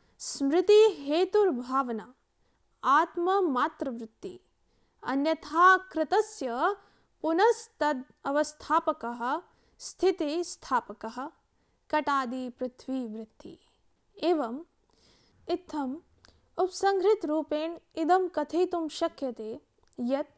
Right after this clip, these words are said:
भारतीयदर्शनम् अतीव सूक्ष्मं वर्तते। महामहोपाध्याय अनमभट्टप्रणीतः तर्कसङ्ग्रहः वैशेषिकदर्शनस्य महत्त्वपूर्णः ग्रन्थो अस्ति।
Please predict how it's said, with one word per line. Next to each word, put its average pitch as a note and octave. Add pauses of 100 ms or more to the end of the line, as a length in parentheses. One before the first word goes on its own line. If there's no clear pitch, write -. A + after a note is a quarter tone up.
(460)
भारतीयदर्शनम् D#4 (100)
अतीव F4+
सूक्ष्मं F#4
वर्तते। A3+ (760)
महामहोपाध्याय C#4 (400)
अनमभट्टप्रणीतः D4 (420)
तर्कसङ्ग्रहः C4+ (360)
वैशेषिकदर्शनस्य D4+
महत्त्वपूर्णः C#4
ग्रन्थो C4
अस्ति। -